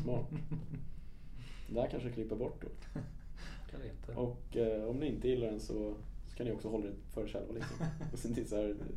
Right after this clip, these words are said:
Speaker 1: det är lugnt för mig.
Speaker 2: Eller så berättar ni vad det är i så fall som, eh, som ni, ni, ni inte gillar.
Speaker 1: Ja, om det var Patrik så får ni gärna säga det.
Speaker 2: Ja.
Speaker 1: Men om det var jag så kanske privat mail till Patrik då.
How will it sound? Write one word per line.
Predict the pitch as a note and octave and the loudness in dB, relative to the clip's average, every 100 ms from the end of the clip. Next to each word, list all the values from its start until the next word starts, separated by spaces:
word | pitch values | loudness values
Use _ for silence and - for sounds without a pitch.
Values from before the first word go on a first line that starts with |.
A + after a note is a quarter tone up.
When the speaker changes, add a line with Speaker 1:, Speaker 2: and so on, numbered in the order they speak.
| - - - | 0 0 -2
Speaker 1:
det | - | 0
är | |
lugnt | C3 C3 | 0 0
för | A2+ | 0
mig. | A2 C#3 - - - - | 0 0 -4 -6 -8 -6
Speaker 2:
Eller | A2 | -2
så | B2 | -2
berättar | A#2 A2+ - C#3+ | 0 -2 -2 0
ni | A#2 | 0
vad | A#2 B2+ | 4 4
det | A#2 | 4
är | G2 F#2 | 2 -4
i | F#2+ | -6
så | F#2 F2+ | -6 -6
fall | - F#2 | -4 -4
som, | F#2+ F#2+ F#2+ | -2 -2 2
eh, | F2+ E2+ E2 - - | 2 2 -2 -4 -4
som | - G2 | -4 -4
ni, | F#2+ F#2 - | -4 -6 -6
ni, | G2+ - - - | -8 -8 -6 -6
ni | A#2 | -4
inte | G2 - | -4 -4
gillar. | - - - | -4 -4 -2
Speaker 1:
Ja, | A2+ | 4
om | A#2+ A#2+ | 4 6
det | |
var | A#2+ | 4
Patrik | B2 C#3+ B2+ G#2 | 8 6 6 2
så | - | 2
får | A2 | 0
ni | G2+ | 0
gärna | G2+ G2+ G2+ | 0 -2 -2
säga | G#2 | -2
det. | - - - | -2 -4 -4
Speaker 2:
Ja. | G#2 A#2 - - - - - E3 | -4 -4 -4 -4 -2 0 0 4
Speaker 1:
Men | A#2+ | 6
om | A#2+ | 8
det | |
var | A#2+ | 8
jag | B2+ A#2 | 10 8
så | - G#2 - - - - - D#3+ - - - - - - - - - | 6 0 0 0 2 2 2 0 0 -4 -4 -4 -4 -4 -4 -4 2
kanske | B2+ B2+ | 2 6
privat | B2 B2 A2+ | 8 10 8
mail | B2 G#2+ | 6 2
till | F#2+ | 2
Patrik | G2+ F#2+ | 2 2
då. | - | 2